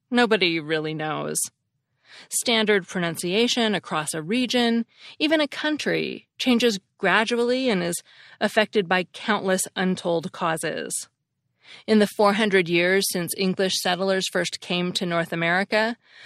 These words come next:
what we call a British accent morphed into an American accent.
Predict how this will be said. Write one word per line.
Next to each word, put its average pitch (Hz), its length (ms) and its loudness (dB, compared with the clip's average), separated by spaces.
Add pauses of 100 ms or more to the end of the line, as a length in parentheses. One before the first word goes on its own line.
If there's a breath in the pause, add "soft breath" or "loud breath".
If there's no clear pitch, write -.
(140 loud breath)
what 220 140 0
we 202 100 8
call 196 300 0
a 175 80 2
British 220 480 0
accent 170 600 -6
morphed 180 360 -2
into 196 380 0
an 214 240 0
American 226 580 0
accent. 147 680 -4